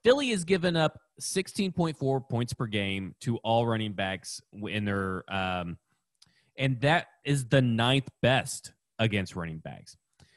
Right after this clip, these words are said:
Ben DiNucci is starting. They're gonna be able to basically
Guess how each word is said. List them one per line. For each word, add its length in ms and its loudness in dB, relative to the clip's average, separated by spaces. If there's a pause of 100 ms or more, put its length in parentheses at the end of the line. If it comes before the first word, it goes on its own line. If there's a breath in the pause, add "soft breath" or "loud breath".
(200 soft breath)
Ben 520 4
DiNucci 1400 2 (120)
is 200 0
starting. 520 -4 (840)
They're 400 0 (200)
gonna 300 6
be 280 0
able 640 0 (440)
to 100 -4
basically 1000 -2